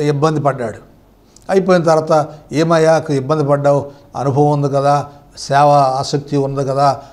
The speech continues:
మరి అంటే, "అయ్యా, రెండు సంవత్సరాల నుండి నేను కోర్స్ చేస్తున్నాను, అందులో ప్రసంగం చేయలేదు. రెండేళ్ళైంది నేను ప్రసంగం చేసి, అందువల్ల గ్యాప్ వచ్చినప్పటికీ తేడా వచ్చింది." అవును ప్రియ దేవుని బిడ్డలారా,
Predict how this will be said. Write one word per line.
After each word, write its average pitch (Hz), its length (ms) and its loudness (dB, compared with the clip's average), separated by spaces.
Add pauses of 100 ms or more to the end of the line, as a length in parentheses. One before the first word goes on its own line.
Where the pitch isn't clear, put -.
(140)
మరి 135 260 -4
అంటే, 151 600 0 (120)
"అయ్యా, 139 220 2
రెండు 135 260 -2
సంవత్సరాల 143 520 0
నుండి 139 420 -2 (280)
నేను 135 380 -6
కోర్స్ 165 340 0
చేస్తున్నాను, 139 680 -4 (280)
అందులో 139 260 -2
ప్రసంగం 147 580 -2 (100)
చేయలేదు. 143 460 0 (140)
రెండేళ్ళైంది 156 440 0
నేను 143 120 -6
ప్రసంగం 139 400 -6
చేసి, 127 360 -10 (280)
అందువల్ల 139 540 0 (240)
గ్యాప్ 170 420 0
వచ్చినప్పటికీ 135 800 -4 (280)
తేడా 131 240 -2
వచ్చింది." 101 600 -10 (600)
అవును 120 240 -4
ప్రియ 113 220 -10
దేవుని 101 260 -14
బిడ్డలారా, 92 340 -18